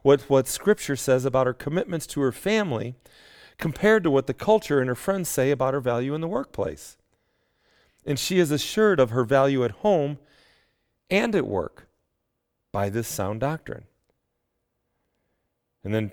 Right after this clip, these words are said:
Chappell finally goes on and he says, "This teaching of Paul also guides a family so caught up in materialism that they don't even notice it's a sin of idolatry.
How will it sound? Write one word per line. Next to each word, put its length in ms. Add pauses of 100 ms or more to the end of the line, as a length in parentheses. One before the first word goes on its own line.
(120)
Chappell 300
finally 340
goes 200
on 140
and 100
he 60
says, 320
"This 160
teaching 400
of 100
Paul 300
also 400
guides 320
a 80
family 580 (520)
so 340
caught 300
up 180
in 80
materialism 800
that 160
they 120
don't 420
even 260
notice 380
it's 160
a 60
sin 400
of 180
idolatry. 880